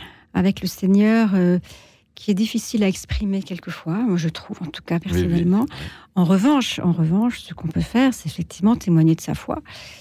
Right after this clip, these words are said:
Speaker 1: témoigner de son amour de l'Église. Moi, je trouve ça très important aujourd'hui, surtout. Témoigner de, de son amour de la parole et de la fidélité qu'on a à,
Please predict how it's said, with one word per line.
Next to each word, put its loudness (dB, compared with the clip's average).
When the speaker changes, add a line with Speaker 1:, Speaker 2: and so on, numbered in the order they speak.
Speaker 1:
témoigner 6
de 0
son 0
amour 6
de 4
l'Église. 0
Moi, 2
je 0
trouve -14
ça -2
très 0
important -2
aujourd'hui, 2
surtout. -8
Témoigner 6
de, 4
de 2
son 0
amour 6
de 4
la 4
parole -2
et 2
de 0
la 4
fidélité 0
qu'on 0
a 2
à, 0